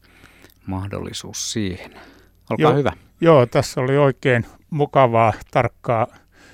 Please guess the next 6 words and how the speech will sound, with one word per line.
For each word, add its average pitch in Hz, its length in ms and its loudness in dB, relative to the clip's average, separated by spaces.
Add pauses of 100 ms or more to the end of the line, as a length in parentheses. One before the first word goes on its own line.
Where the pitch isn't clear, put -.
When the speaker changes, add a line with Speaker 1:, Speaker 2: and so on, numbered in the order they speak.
(260)
Speaker 2:
luonnon 131 400 4
havainnointia 110 1200 0 (440)
ja 127 220 -2 (420)
ilmiöitä, 123 640 -2
joita 123 380 -2
nyt - 380 -8